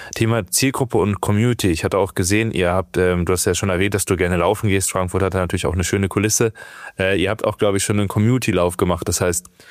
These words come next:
wie, ähm, bindet ihr die Community? Ähm, plant ihr weitere Events? Ihr seid, glaub ich, auch regelmäßig auf Messen, auf Studierenden-Events unterwegs. Ähm, also wie, ähm, habt ihr den Kontakt zur Community und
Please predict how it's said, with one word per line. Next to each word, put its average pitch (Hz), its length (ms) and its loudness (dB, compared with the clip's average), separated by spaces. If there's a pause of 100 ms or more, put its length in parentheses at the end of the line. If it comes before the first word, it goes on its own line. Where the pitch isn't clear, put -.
(220)
wie, 113 420 2
ähm, 92 440 0
bindet 113 300 0
ihr 98 80 0
die 95 100 0
Community? 104 600 0
Ähm, 87 340 0
plant 95 260 0
ihr 92 80 0
weitere 95 340 0
Events? 92 320 0
Ihr 98 60 -2
seid, 90 200 0
glaub 90 180 0
ich, - 100 -2
auch - 140 -2
regelmäßig 90 560 0
auf 85 240 0 (300)
Messen, 98 420 2
auf 85 240 2
Studierenden-Events 95 880 2
unterwegs. 90 500 0 (480)
Ähm, 87 220 0
also 85 180 0
wie, 92 460 0
ähm, 85 260 0
habt 92 160 -2
ihr 98 60 4
den 90 120 0
Kontakt 98 360 -2
zur 98 100 -2
Community 101 540 2
und 85 220 0